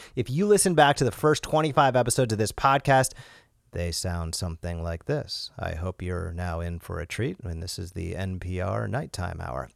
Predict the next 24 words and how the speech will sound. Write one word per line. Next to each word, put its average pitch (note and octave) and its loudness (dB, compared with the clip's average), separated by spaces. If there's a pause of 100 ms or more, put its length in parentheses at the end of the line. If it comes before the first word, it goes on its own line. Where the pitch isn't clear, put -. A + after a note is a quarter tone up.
(100)
It F3 4
is G#3 6
a A3 4
wildly G3 8
different E3+ 4
podcast, E3+ 0
right? A#2+ 6 (640)
So E3+ 6
it's D#3 0
not G3 0
that G#3+ 4
you D#3 4
need D#3+ 4
to C3+ 0
be A#2+ 2 (240)
fake. C4 4
It's C#3+ -2
not D#3+ 2
that D#3+ -2
you C#3+ 2
need C3+ 2
to B2 -2
be A2+ -2
cheesy, F3 0